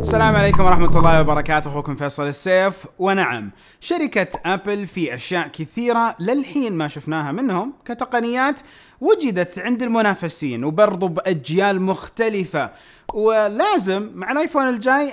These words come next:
على الأقل مجموعة من هالتقنيات نبدأ نشوفها. فعلى سبيل المثال، أول تقنية متشوق إنه أبل تدمجها في أجهزتهم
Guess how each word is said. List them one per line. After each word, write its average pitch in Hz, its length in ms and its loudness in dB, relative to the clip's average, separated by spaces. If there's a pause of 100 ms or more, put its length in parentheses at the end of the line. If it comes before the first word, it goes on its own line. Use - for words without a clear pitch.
(120)
على 370 140 0
الأقل 220 480 0
مجموعة 226 420 0
من 202 140 -2
هالتقنيات 214 720 -2
نبدأ 180 280 0
نشوفها. 113 580 -10
فعلى 147 300 -2
سبيل 165 320 -4
المثال، 151 460 -2 (360)
أول 196 380 0
تقنية 143 420 -6
متشوق 151 600 -2
إنه 120 180 -10
أبل 147 300 -8
تدمجها 143 640 -8
في 147 200 -6
أجهزتهم 220 640 -2